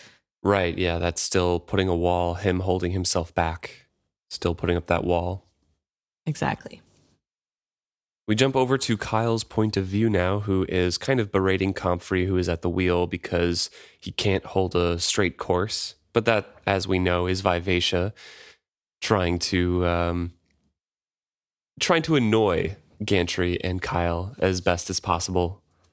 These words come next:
Speaker 1: So Kyle is, of course, in his usual state, angry.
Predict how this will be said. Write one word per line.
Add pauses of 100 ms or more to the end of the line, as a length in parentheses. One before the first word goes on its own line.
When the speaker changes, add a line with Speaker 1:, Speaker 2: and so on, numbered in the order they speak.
(560)
Speaker 1:
So
Kyle
is, (100)
of
course,
in
his
usual
state, (140)
angry.